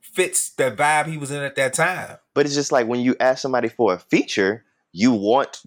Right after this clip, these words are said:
Speaker 2: their energy, you want what they're doing at the time. Ludacris was on fire at the time. So it's, I look at it more of a feature period, more of like a collab than anything. Like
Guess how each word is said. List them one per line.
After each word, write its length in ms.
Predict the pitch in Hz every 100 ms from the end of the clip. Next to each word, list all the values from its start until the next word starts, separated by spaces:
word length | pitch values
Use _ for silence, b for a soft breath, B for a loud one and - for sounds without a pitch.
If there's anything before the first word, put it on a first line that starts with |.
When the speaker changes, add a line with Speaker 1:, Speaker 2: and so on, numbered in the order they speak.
| -
Speaker 2:
their 280 | 98 113 120 139
energy, 400 | 220 127 87 87
you 200 | 92 110
want 320 | 120 127 -
what 240 | 95 113
they're 140 | 120 101
doing 260 | 110 117
at 100 | 110
the 80 | 92
time. 280 | 117 135 87
Ludacris 440 | 107 247 - 110
was 100 | 92
on 140 | 95 92
fire 360 | 110 139 101
at 120 | 69
the 80 | -
time. 360 | - 78 76 82 _ -
So 220 | - 101
it's, 300 | 104 - - _ _
I 80 | 107
look 220 | 131 139
at 100 | 135
it 80 | 104
more 300 | 101 104 101 - -
of 160 | 98 90 -
a 120 | 101
feature 380 | - 131 - 95
period, 480 | - 156 110 85 -
more 220 | 92 98
of 80 | 85
like 180 | 87 85
a 80 |
collab 640 | - 87 76 110 135 - - _ _ _ _ -
than 160 | 87
anything. 480 | 143 202 85 78 85
Like 380 | 85 76 62 -